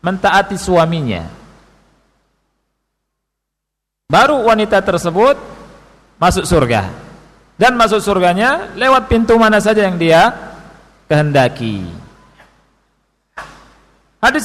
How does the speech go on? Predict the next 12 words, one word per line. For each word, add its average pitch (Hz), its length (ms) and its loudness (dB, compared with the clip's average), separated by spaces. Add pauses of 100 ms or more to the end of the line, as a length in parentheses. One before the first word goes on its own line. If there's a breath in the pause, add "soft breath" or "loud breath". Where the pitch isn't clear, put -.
berikutnya, 240 480 -4
ikhwati 151 320 -4
fillah, 107 480 -8 (1600)
saya 175 160 -4
loncat 196 360 0
juga. 147 360 -2 (720)
Hadisnya 226 840 0 (440)
muttafaq 202 560 -2
alaih, 202 480 2 (800)
riwayat 160 320 -4
Bukhari 190 400 0
Muslim. 160 480 -2